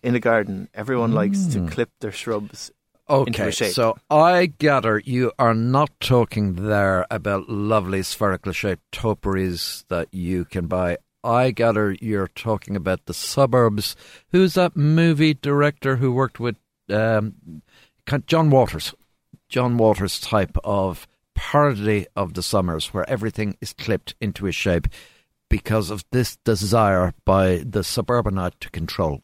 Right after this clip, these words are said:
Speaker 1: Yeah.
Speaker 2: and have things neat and tidy.
Speaker 1: Yeah, so it doesn't necessarily have to be a ball. It usually is kind of, you know, cloud-shaped, I suppose, is the best way, 'cause it's slightly off-centre or slightly off-shape, whatever, in terms of a circle.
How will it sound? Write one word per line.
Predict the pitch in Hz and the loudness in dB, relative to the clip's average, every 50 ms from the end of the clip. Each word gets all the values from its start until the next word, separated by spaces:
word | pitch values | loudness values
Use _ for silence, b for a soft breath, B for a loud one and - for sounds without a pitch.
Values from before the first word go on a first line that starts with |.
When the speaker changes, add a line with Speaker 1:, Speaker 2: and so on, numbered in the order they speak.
| _ | _
Speaker 1:
Yeah. | - 135 110 - - _ - | -2 -2 -2 -2 -6 _ -12
Speaker 2:
and | 92 85 78 | -10 -6 -4
have | 95 101 - | -4 -4 -2
things | - 101 95 90 - - | -2 -2 -2 -2 -2 0
neat | 101 104 98 - - | 0 0 0 -2 -4
and | - 87 | -8 -8
tidy. | - 87 87 80 76 69 67 - _ | -6 -4 -4 -4 -4 -6 -10 -6 _
Speaker 1:
Yeah, | 139 127 101 - | -2 -2 -2 -2
so | - - - 120 113 | -4 -2 0 0 0
it | 117 117 | 2 2
doesn't | 139 143 147 135 | 2 2 4 2
necessarily | 127 123 117 113 104 - 113 110 110 | 0 0 0 -2 -2 -2 0 0 0
have | 104 107 - | -2 -2 -4
to | - - | -6 -8
be | 110 | -8
a | 104 101 | -8 -4
ball. | 104 117 123 135 135 135 135 127 | 0 2 4 6 6 6 4 2
It | 113 95 | 0 0
usually | - 139 143 131 131 139 127 120 120 | 0 0 0 2 0 -2 -2 -2 -2
is | - - 120 120 117 - | -2 -2 -4 -4 -4 -8
kind | - - 123 117 117 | -8 -6 -6 -4 -4
of, | 110 107 107 107 107 107 - - _ _ _ _ - - - | -4 -6 -8 -12 -16 -20 -20 -20 _ _ _ _ -20 -20 -16
you | - 110 113 | -10 -6 -6
know, | 110 101 98 98 107 107 - | -4 -4 -4 -6 -8 -10 -14
cloud-shaped, | - - - - 107 107 107 110 120 123 123 117 - 123 120 123 120 - | -20 -14 -8 -2 0 2 2 2 0 -2 -4 -4 -2 0 0 0 0 -2
I | 123 117 | -4 -4
suppose, | - 120 113 117 120 117 110 | -4 -4 -2 -2 -2 -2 -4
is | 117 104 | -6 -8
the | 117 | -6
best | 107 104 113 113 - - | -4 -4 -4 -4 -4 -4
way, | 113 113 117 | -4 -4 -4
'cause | 107 - 104 98 | -4 -6 -8 -8
it's | 110 98 - - | -8 -10 -10 -12
slightly | - - 117 113 - - 117 107 104 107 | -6 -4 -4 -4 -4 -4 -4 -2 0 0
off-centre | 104 107 107 98 - - - - 110 107 107 - 101 101 | 2 2 0 -2 -4 -8 -6 -4 -4 -4 -4 -4 -4 -4
or | 101 | -4
slightly | 101 - - 107 104 - - 110 104 104 104 107 | -4 -4 -4 -4 -4 -4 -6 -6 -6 -4 -6 -4
off-shape, | - 110 104 98 - - - 113 107 104 - _ - | -2 -2 -2 -2 -4 -6 -4 -4 -2 -4 -4 _ -6
whatever, | 101 98 104 104 107 98 | -4 -4 -2 -2 -4 -4
in | 98 101 104 | -4 -4 -4
terms | 101 - 104 98 | -4 -6 -6 -6
of | 107 98 | -8 -10
a | 101 | -8
circle. | - - 113 110 - 107 101 | -4 -4 -4 -4 -6 -8 -10